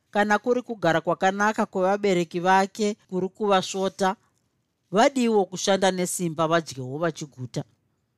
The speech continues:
Kana kuri kubudirira kwake iye Vimbai kuri kuvaitisa shanje,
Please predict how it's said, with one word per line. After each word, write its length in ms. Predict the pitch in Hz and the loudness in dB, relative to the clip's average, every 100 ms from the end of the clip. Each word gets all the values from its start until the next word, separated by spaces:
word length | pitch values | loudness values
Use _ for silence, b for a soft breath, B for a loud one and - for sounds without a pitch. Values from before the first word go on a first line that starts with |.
| _ _ _ _ _ _ _ _ | _ _ _ _ _ _ _ _
Kana 300 | - 202 208 | 0 2 4
kuri 260 | 208 247 254 | 2 0 -4
kubudirira 760 | - 202 214 202 226 226 220 | -6 -2 -2 0 0 2 2
kwake 380 | 196 196 185 214 | 2 0 0 -2
iye 280 | 185 196 175 | -2 0 0
Vimbai 460 | 160 160 175 180 165 | 0 -4 0 2 0
kuri 220 | 170 165 | -6 -16
kuvaitisa 680 | - 180 180 175 131 147 147 | -12 -2 0 0 -6 -4 -4
shanje, 460 | - 139 135 - | -2 -6 -6 -12